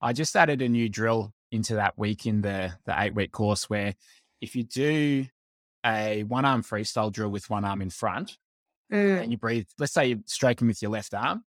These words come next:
Speaker 1: you breathe to the left hand side and you do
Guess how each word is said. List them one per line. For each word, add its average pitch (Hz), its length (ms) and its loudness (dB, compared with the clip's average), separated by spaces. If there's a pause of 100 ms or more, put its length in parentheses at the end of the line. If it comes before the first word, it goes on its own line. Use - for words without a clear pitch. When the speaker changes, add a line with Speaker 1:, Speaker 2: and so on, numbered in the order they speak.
(240)
Speaker 1:
you 120 80 -6
breathe 151 260 4
to 131 100 -8
the 123 60 0
left 113 260 -2
hand 110 200 -2
side 135 400 0 (440)
and 117 580 -2 (160)
you 123 160 -2
do 123 600 2